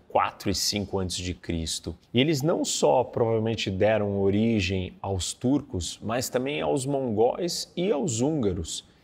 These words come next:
Isso significa que, é, os turcos e os mongóis, em algum momento,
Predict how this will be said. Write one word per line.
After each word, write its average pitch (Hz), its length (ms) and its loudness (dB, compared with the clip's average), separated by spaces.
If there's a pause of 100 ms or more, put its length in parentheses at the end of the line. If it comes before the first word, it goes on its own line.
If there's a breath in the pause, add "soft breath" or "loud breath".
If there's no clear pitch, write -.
Isso - 200 0
significa - 680 0
que, 120 540 2 (280)
é, 110 360 -2 (140)
os 104 300 -2
turcos 113 720 0
e 117 80 0
os 107 140 0
mongóis, 98 1000 0 (320 soft breath)
em 113 80 0
algum 120 220 2
momento, 147 580 0